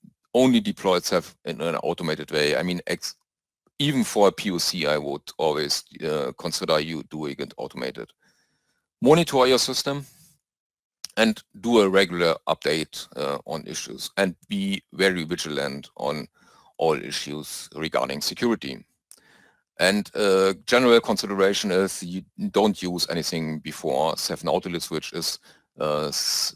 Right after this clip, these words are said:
suse Enterprise Storage six. So use something that is either that or newer, uh, to, due to the authentication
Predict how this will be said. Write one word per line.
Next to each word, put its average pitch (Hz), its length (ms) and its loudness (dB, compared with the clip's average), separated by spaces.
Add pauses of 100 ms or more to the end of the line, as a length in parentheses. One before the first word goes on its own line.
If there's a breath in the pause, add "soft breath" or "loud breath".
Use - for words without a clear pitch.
suse 87 280 -8
Enterprise - 400 -6
Storage - 280 -4
six. - 440 -8 (600)
So - 420 -8 (120)
use 82 180 -8
something - 360 -6
that 73 160 -6
is - 320 -6
either 80 240 -2
that 76 220 0
or 73 320 -4
newer, 78 380 -4 (720 soft breath)
uh, 98 200 -2
to, 82 320 -8
due 92 180 -6
to 80 180 -8
the 73 460 -8
authentication 65 1400 -8